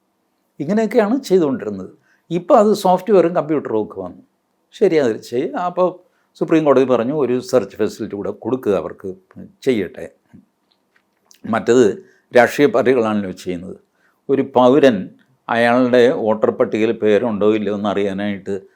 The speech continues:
രാഷ്ട്രീയ പാർട്ടിയുടെ ഓഫീസിൽ പോകണം, അല്ലേ അവർക്ക് ഫോൺ ചെയ്യണം എന്നൊക്കെ പറഞ്ഞ് മോശമല്ലേ?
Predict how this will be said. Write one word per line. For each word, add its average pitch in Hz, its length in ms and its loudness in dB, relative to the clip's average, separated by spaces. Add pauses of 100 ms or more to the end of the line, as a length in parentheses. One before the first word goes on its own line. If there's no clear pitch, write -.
(220)
രാഷ്ട്രീയ 107 320 0
പാർട്ടിയുടെ 120 400 0
ഓഫീസിൽ 104 460 -4
പോകണം, 95 220 -8
അല്ലേ 98 200 -6
അവർക്ക് 104 340 -6
ഫോൺ 101 280 -6
ചെയ്യണം 98 160 -10
എന്നൊക്കെ 90 220 -12
പറഞ്ഞ് 90 300 -8
മോശമല്ലേ? 82 580 -14